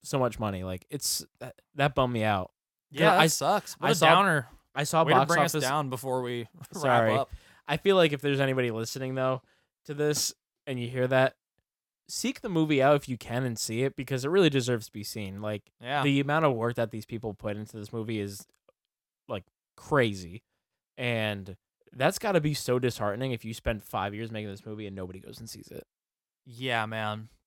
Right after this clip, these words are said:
Speaker 1: But yeah, no, I'm, it's, it's a, it's a bummer, man, and I really hope they don't go out of business 'cause I think that they, they do great stuff, and
Speaker 2: Yeah.
Speaker 1: they've got a, they've got a, they got a great voice. It's really
Speaker 2: Really do.
Speaker 1: Yeah.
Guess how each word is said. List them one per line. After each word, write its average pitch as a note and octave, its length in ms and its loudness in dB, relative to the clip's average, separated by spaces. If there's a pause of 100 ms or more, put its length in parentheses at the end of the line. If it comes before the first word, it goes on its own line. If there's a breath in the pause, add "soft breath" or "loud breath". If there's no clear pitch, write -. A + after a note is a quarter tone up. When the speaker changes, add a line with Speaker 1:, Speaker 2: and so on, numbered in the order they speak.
(180)
Speaker 1:
But C3+ 120 -8
yeah, C3+ 180 2
no, B2+ 120 2
I'm, C3 360 0 (500 loud breath)
it's, D3+ 240 -12
it's E3 160 -6
a, F3 120 -4
it's C#3+ 120 -10
a E3 40 -8
bummer, E3 220 2
man, B2 220 2
and B2 100 -2
I C#3 80 6
really D#3 220 6
hope D3 100 0
they C#3+ 80 -2
don't B2+ 120 0
go C3 80 0
out A#2+ 60 4
of G#2+ 100 -2
business G#2+ 300 -4
'cause A2+ 120 -10
I G#2+ 100 -2
think A2 180 -14
that G#2+ 140 -10
they, G#2+ 440 -6 (440)
they B2 160 -4
do A#2+ 220 -6
great A2 260 -8
stuff, - 460 -6 (320)
and A#2 180 -4
Speaker 2:
Yeah. F#3+ 200 2
Speaker 1:
they've A#2+ 180 -8
got C3 160 2
a, C3+ 80 2 (100)
they've B2+ 180 -4
got D3+ 140 2
a, C#3 140 -6
they A2+ 100 -10
got C3+ 160 -2
a C3 220 -6
great C#3 220 -6
voice. C#3+ 500 -4 (300)
It's - 80 -20
really C3 340 0 (160)
Speaker 2:
Really C#3 320 -4
do. A2+ 380 -4
Speaker 1:
Yeah. A2 240 -4